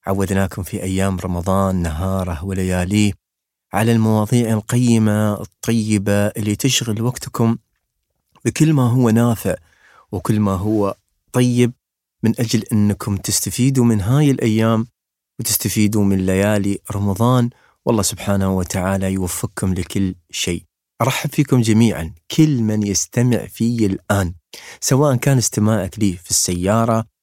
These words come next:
أو كذلك أحيي وأرحب بأهلنا في البيوت اللي يسمعونا عبر،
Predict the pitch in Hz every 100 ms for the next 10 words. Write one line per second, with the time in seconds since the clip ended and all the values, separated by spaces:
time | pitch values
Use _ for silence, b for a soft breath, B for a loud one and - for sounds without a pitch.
0 | _ _ - 123 - 127 147 147 135 120
1 | 110 - 143 123 92 101 98 101 - 101
2 | 107 104 104 98 95 90 101 98 98 110
3 | 113 101 98 95 - 95 92 110 98 92
4 | - 113 95